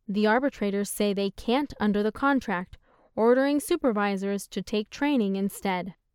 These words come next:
That doesn't always make a difference. A union representative begged an arbitrator in Chicago to take action after supervisors were found deleting employee work hours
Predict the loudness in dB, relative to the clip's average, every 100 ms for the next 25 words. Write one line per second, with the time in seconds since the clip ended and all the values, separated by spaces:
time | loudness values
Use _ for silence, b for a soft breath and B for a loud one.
0 | _ _ _ -4 0 0 0 2 2 2
1 | 0 2 2 2 0 0 0 0 0 -2
2 | -4 -6 -8 -14 _ _ _ _ _ -2
3 | 0 2 0 0 0 0 0 0 2 2
4 | 0 -2 -4 -4 -6 0 0 2 0 2
5 | 2 2 -2 0 0 0 -2 -2 -4 -4
6 | -4 -4 -6 -4 -8 -4 -2 -2 -4 -4
7 | -4 -4 -6 -4 -4 b b -4 -2 -2
8 | -4 -2 0 0 0 -2 -2 -6 -4 -6
9 | -2 0 2 2 2 0 -2 -2 -2 0
10 | 0 0 0 2 2 2 0 -2 -4 -4
11 | -4 -6